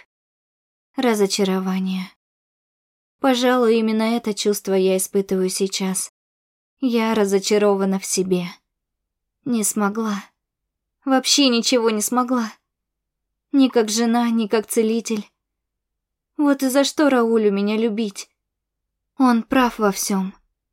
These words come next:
Надо было настоять на встрече с его отцом.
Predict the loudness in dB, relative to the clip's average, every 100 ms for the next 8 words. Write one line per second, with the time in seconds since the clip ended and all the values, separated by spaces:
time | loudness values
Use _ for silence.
0 | _ _ 0 4 4 2 2 2 2 0
1 | -2 -2 0 0 0 -2 -2 2 2 2
2 | -2 -2 0 0 -2 -4 -2 -4